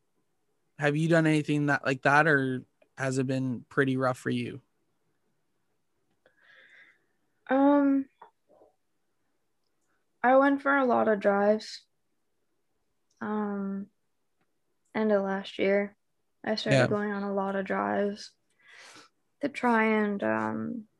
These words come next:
Speaker 2: keep myself out of my head, because that's when it kinda got really rough, really fast. And so I tried my hardest that way with going on drives and everything, but it got to the point where that wasn't even helping.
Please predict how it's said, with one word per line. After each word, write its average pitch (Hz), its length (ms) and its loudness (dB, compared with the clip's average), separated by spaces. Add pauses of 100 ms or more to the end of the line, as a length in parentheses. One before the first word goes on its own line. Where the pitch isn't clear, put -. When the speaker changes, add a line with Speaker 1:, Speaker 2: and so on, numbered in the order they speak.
(380)
Speaker 2:
keep - 220 -2
myself 208 460 -4
out 196 100 -4
of 185 60 -4
my 190 120 -4
head, 190 300 -4
because 202 680 -4 (120)
that's 190 260 -6
when 196 120 -2
it - 120 -10
kinda 190 280 -4
got 196 320 -8
really - 300 -4
rough, - 360 -8
really 202 240 -2
fast. - 560 -12
And 196 220 -6
so 190 500 -6 (1120)
I 214 100 2
tried 214 300 2
my 196 120 2
hardest 190 460 -2
that 185 240 0
way 202 440 2
with 196 260 -10
going 196 240 -4
on 196 300 -4
drives 190 520 -2
and 208 120 -8
everything, 208 600 -6
but 196 120 -4
it 214 100 -4
got 214 200 -2
to - 120 -12
the 190 80 -6
point 196 280 -6
where 190 120 -6
that 190 240 -6
wasn't 214 280 -4
even 214 180 -10
helping. 220 440 -14